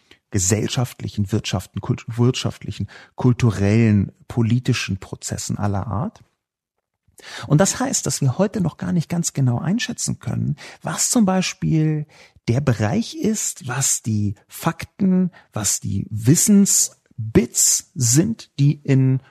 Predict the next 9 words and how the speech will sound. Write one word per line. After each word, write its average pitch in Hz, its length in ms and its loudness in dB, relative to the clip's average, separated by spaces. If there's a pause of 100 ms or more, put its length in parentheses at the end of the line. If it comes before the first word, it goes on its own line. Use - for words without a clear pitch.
(280)
fünfzehn, - 420 -2
in 160 100 4
zwanzig 233 460 0
Jahren 156 240 2
die - 80 -4
entscheidenden 117 640 0
sein 98 300 -2
werden. - 320 -8 (640)
Das - 340 -2